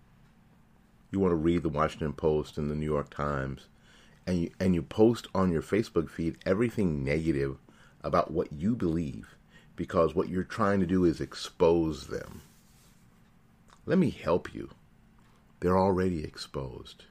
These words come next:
You can't expose a naked man any more than he has exposed himself. You hear me what I'm saying?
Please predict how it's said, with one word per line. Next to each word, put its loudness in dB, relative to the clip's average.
You -6
can't 0
expose 0
a -2
naked -2
man -6
any 2
more 2
than -4
he -2
has -2
exposed -4
himself. -14
You -6
hear 2
me 0
what 0
I'm -6
saying? -2